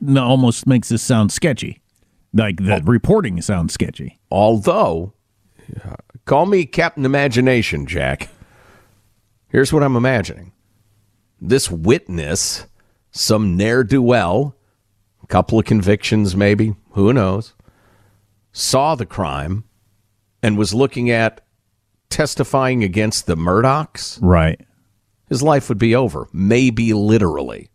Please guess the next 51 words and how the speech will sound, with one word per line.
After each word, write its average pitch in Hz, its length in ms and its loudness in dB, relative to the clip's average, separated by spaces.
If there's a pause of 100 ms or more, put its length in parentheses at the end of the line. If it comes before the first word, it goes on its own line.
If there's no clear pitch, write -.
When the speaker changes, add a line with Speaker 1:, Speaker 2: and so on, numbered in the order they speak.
Speaker 1:
He 123 160 0
gets 104 220 -2
a 113 40 -2
phone 107 280 2
call 107 200 0
from 98 180 -2
somebody 107 280 2
that 95 100 -8
said, 107 180 2
"Look, 101 300 0
you, 104 300 4
uh, 98 120 4
go 95 160 4
forward 101 300 0
with 87 80 0
this. 92 160 0
This 101 160 4
is 87 120 0
what's 92 200 0
gonna 92 180 4
happen. 90 300 4
We 101 100 8
know - 160 4
you 92 140 2
did 80 200 -2
this 110 260 0
and 90 120 2
that, 95 260 2
and 82 200 -6 (240)
you 95 120 2
were 95 120 2
with 85 160 0
this 113 180 0
guy 98 340 -4
and 85 100 -4
whatever. 101 340 2
You 95 120 2
violated 107 540 0
parole, 107 460 4
so - 180 0
you're 104 180 6
gonna 104 120 6
be 90 80 0
spending 101 360 4
the 90 60 6
next 90 340 0 (440)
ten 117 200 2
years 90 280 0
in 85 100 2
jail." 71 340 -6 (360)
Speaker 2:
Yeah. 82 260 -2